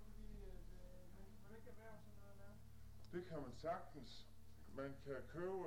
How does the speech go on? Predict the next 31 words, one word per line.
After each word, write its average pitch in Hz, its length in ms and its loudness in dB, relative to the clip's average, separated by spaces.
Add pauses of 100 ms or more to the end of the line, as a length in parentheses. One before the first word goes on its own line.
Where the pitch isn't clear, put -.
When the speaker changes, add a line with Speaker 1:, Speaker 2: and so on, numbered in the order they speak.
Speaker 2:
øh, 107 280 2 (220)
udstyr 127 460 2 (280)
ved 98 160 0
Skandinavisk 110 880 0
Miniteater, 120 840 -2 (1300)
som 110 160 2
har 107 100 -2
til - 140 -4
hus 135 320 2
i 113 40 -4 (120)
København. 143 600 0 (800)
De 110 40 -4
er 107 60 0
blevet 104 280 0
væk 131 260 2
fra 117 120 2
mig 104 180 0
lige 110 120 0
i - 20 0 (140)
øjeblikket, 95 460 0
men 85 160 -2
jeg 87 80 -2
skal - 180 -2
nok 113 200 -2
finde 120 260 -4
dem 98 140 -4
igen. 87 280 -4 (1080)
De 95 80 -4
går 95 160 4
nemlig 107 260 -2
ned 98 200 -2